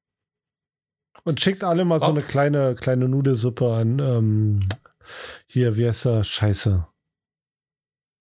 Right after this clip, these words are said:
Speaker 2: Ja, eine kleine Nudelsuppe an
Speaker 1: An, an Heiner Lauterbach. Nee, wie heißt er denn?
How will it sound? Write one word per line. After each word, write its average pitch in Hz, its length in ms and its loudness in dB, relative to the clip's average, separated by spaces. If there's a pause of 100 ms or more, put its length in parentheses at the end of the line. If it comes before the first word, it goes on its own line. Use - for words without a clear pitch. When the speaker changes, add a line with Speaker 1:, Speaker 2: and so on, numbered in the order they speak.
(180)
Speaker 2:
Ja, 120 180 -2
eine 160 200 -4
kleine 127 320 0
Nudelsuppe 175 840 -4
an 139 180 -2
Speaker 1:
An, 139 180 2
an 139 340 0
Heiner 135 260 0
Lauterbach. 127 480 0
Nee, 120 140 0
wie 127 80 2
heißt 139 180 -2
er 123 60 2
denn? 104 120 2